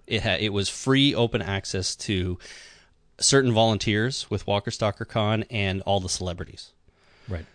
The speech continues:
Speaker 1: I have no idea what happened to it. I don't know if someone picked it up, put it away somewhere to keep it safe, but I searched that room this morning and could not find it. And, uh, that's, that's that. So uh, lucky for me,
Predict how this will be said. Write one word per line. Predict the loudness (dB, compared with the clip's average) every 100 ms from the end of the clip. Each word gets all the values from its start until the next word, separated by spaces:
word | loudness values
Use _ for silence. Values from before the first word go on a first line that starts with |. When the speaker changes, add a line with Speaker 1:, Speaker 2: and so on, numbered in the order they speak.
| -8
Speaker 1:
I | 0 4
have | 4 6
no | 6 8
idea | 8 6 2
what | 2
happened | -2 -4 -6
to | -4
it. | -4
I | -2
don't | 2 2 2
know | 2 0
if |
someone | 0 -2 0 -2
picked | -4 -8 -4
it | 0
up, | 0 0
put | 0 0
it |
away | 2 2 0
somewhere | 0 -2 -2
to | -2
keep | -6 -8
it | -4
safe, | 0 0 0
but | 0 4
I | 4
searched | 2 0 -2 0
that | 0 0
room | 0 -2
this | -4 -4
morning | -4 -4
and | -6
could | -6 -6
not | -6 -8
find | -6 -6 -6
it. | -10 -14 -20 -20 -20 -20 -20 -20 _ -6
And, | 0 0 0 -2 0
uh, | 2 2 0 -4 -8 -18 -20 _ _ _ -10
that's, | -4 -2 -4 -8
that's | -4 -4 -2
that. | 0 0 -2
So | -4 -2 0 0 -2 -6 -16 -18 -20 _ -12
uh, | -10 -10 -12
lucky | -2 2 2 0
for | -2 0
me, | 0 0 -2 -4